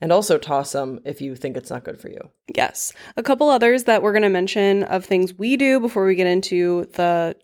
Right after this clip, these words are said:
Speaker 2: quiz of what's real and what's not real.
Speaker 1: Mm-hmm.
Speaker 2: Um, I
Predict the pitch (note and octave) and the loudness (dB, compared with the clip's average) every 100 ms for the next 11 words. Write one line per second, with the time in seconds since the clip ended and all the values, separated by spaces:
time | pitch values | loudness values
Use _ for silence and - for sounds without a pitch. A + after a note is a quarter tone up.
0 | - - F#3+ F#3 G#3 G#3+ F3+ E3+ F3 F3+ | -14 -2 2 4 4 2 0 -2 -2 -4
1 | E3+ E3+ E3 - F3 E3+ A3 A#3+ C4 D#3 | -2 -4 -8 -6 -4 0 2 2 0 -8
2 | D3 D3 - - G#3+ F#3+ F3+ - F#3+ G3 | -12 -14 -16 -2 0 2 0 -2 0 2
3 | A3 A#3+ B3 | 4 2 0